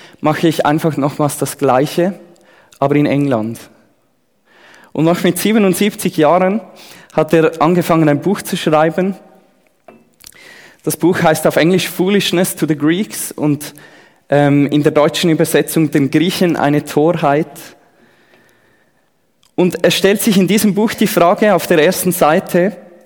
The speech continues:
was braucht es für eine missionarische Begegnung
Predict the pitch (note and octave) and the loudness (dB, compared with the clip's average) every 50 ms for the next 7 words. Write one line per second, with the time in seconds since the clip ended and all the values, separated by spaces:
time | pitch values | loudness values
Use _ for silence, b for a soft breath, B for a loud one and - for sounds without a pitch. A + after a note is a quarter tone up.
0 | _ _ b b b b b b b b b b b b b b b b b _ | _ _ b b b b b b b b b b b b b b b b b _
1 | - D#3+ - - - - - - E3+ - A#3 - - - - - F#3+ G#3 A#3 - | -2 -2 -2 -2 -2 0 2 4 4 4 2 0 -2 -4 -2 0 0 0 0 -2
2 | - - - - - - - - - F3 - - E3+ F3 E3+ F3 F3 E3+ - - | -6 -12 -14 -14 -18 -18 -6 -2 0 2 2 2 2 4 2 2 2 0 0 0
3 | F3 E3 D#3 D#3 D3+ E3 F#3 F#3+ F#3+ - - - D3 C3+ C#3+ C#3 C3+ - D3 D#3+ | 0 2 2 2 2 2 2 2 0 0 -2 -2 0 0 -2 -2 0 0 0 0
4 | F#3 E3 - E3+ D#3 E3 F3+ F#3+ G#3 G#3+ | 0 -2 -4 -4 -4 -4 -4 -4 -6 -8